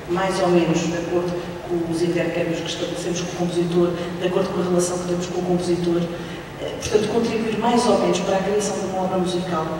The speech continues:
eu pessoalmente seria incapaz de escrever uma nota de música.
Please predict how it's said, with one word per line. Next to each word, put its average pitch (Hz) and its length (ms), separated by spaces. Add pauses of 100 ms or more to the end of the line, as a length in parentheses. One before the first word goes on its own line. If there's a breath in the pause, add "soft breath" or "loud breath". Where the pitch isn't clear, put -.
(260)
eu 233 120
pessoalmente 220 420
seria 233 220
incapaz 233 420
de 202 80
escrever 190 320
uma 185 120
nota 175 220
de 175 120
música. 151 340